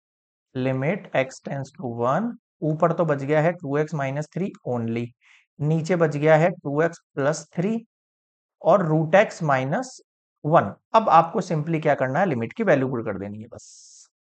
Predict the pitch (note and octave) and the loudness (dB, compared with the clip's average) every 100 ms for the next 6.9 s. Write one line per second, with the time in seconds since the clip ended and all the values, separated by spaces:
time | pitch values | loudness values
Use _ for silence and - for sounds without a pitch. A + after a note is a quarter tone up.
0 | _ _ C#3+ D3 F3+ F#3 F3+ F3 E3+ F3 | _ _ -2 0 2 0 0 0 0 -2
1 | F#3+ _ _ _ _ _ _ - _ _ | -6 _ _ _ _ _ _ -20 _ _
2 | - _ E3+ F3 E3 F3+ E3+ E3 F#3 D3 | -20 _ 4 4 6 6 4 2 2 4
3 | C#3+ F#3 G#3+ C#3+ C3+ - B3+ E4+ D3+ D#3+ | 2 -2 -2 -2 -4 -4 -6 2 2 2
4 | G3 - - A#2+ C3 F3+ D#3+ B2+ B2+ B2+ | -4 -8 -6 -4 -2 -2 -2 -2 -2 0
5 | D3+ F3+ E3 F3 E3+ F3+ C#4+ - _ C#3+ | 0 2 2 2 -2 -4 -6 -12 _ -16
6 | - D#3 D3+ C#3 B2 - A#2 - - | -4 -2 0 0 0 -4 -6 -6 -10